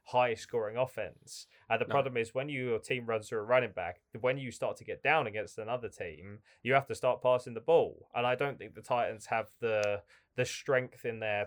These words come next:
Speaker 1: passing game and receiving game to basically be able to, to beat a team on passing merit
Speaker 2: Okay.
Speaker 1: alone.
Speaker 2: Oh,
Speaker 1: Um,
Speaker 2: okay, so you're onto
Speaker 1: yeah.
Speaker 2: the, you're onto the Gi-, Gi-, you, you think, okay, they're doing, they're beating the Giants at the
Speaker 1: Yeah,
Speaker 2: moment.
Speaker 1: yeah. I th-, I think the,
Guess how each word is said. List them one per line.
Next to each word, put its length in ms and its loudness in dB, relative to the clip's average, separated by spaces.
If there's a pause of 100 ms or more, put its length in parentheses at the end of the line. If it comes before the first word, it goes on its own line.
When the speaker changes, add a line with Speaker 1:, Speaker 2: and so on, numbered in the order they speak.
Speaker 1:
passing 360 0
game 260 -2
and 100 -10
receiving 400 -8
game 240 -6
to 80 -10
basically 380 -6
be 120 -6
able 280 -4 (100)
to, 260 -4
to 140 -10
beat 260 -4
a 60 -6
team 260 -12
on 180 -12
passing 400 -6
merit 220 -4
Speaker 2:
Okay. 120 -4
Speaker 1:
alone. 260 -4 (460)
Speaker 2:
Oh, 100 0 (220)
Speaker 1:
Um, 160 -4
Speaker 2:
okay, 240 0
so 140 -6
you're 100 -2
onto 120 0
Speaker 1:
yeah. 120 2
Speaker 2:
the, 80 -14
you're 100 -4
onto 180 -8
the 60 -6
Gi-, 140 -10 (180)
Gi-, 180 -4
you, 220 -10
you 160 -10
think, 240 -12
okay, 240 -4
they're 120 -4
doing, 360 -8
they're 100 -8
beating 240 -8
the 60 -14
Giants 540 -6 (500)
at 60 -6
the 60 6
Speaker 1:
Yeah, 220 10
Speaker 2:
moment. 260 6
Speaker 1:
yeah. 340 8
I 100 4
th-, 180 0
I 80 6
think 300 -8
the, 140 -6